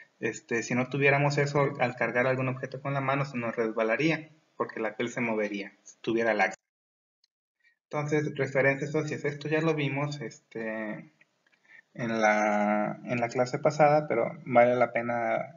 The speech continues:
darle una repasadita rápido, ¿sí? Las dos prominencias óseas a nivel de la muñeca en el inicio de la mano, pues, son evi-, evidentemente las dos apófisis estiloides, una del radio y otra del cúbito. Aquí es donde duele en la tendinitis de Kerbein,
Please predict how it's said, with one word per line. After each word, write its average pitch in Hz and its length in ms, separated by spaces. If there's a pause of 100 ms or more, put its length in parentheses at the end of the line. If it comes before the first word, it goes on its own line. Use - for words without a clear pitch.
(140)
darle 117 220
una 120 120
repasadita 113 640
rápido, 101 420
¿sí? 170 300 (320)
Las 123 160
dos 135 160
prominencias 143 500
óseas 123 300
a 113 40
nivel 113 280
de 143 100
la 131 100
muñeca 123 360
en 113 60
el 110 80
inicio 117 300
de 135 80
la 139 120
mano, 139 320
pues, - 180 (140)
son 127 240
evi-, 127 260
evidentemente 123 760
las 113 100
dos 120 180
apófisis 127 540
estiloides, 117 680 (760)
una 131 220
del 123 140
radio 143 480 (340)
y 120 120
otra 117 200
del 120 180
cúbito. 143 480 (280)
Aquí 123 260
es 131 60
donde 131 200
duele 123 640
en 117 80
la 107 140
tendinitis 113 460
de 120 180
Kerbein, 127 580